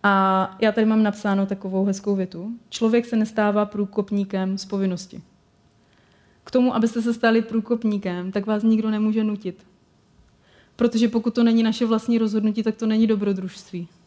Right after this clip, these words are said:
Musíme to chtít, musíme chtít víc, musíme se nadchnout, musíme se nechat uchvátit, musíme žasnout.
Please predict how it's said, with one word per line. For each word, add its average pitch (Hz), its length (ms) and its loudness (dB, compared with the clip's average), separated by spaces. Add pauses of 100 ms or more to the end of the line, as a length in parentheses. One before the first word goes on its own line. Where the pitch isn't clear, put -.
(720)
Musíme 226 300 4
to 247 120 2
chtít, 220 360 -4
musíme 214 380 2
chtít 214 260 -6
víc, 202 320 -4 (420)
musíme 220 360 4
se 220 260 2
nadchnout, 226 560 2
musíme 226 380 4
se 233 120 -2
nechat 233 340 0
uchvátit, 254 520 -2
musíme 226 400 4
žasnout. 208 580 0